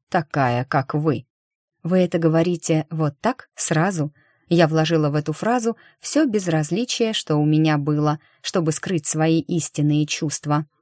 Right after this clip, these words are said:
Увы, вы же, как и я, понимаете, что этот бал —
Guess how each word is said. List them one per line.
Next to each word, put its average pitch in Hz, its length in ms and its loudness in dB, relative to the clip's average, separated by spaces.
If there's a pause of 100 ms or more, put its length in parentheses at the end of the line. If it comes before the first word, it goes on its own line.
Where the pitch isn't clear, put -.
(500)
Увы, 139 540 4 (220)
вы 156 260 4
же, 151 160 2
как 143 220 -2
и 143 60 2
я, 151 260 4
понимаете, 143 720 2
что 147 360 0
этот 147 360 0
бал — 143 400 4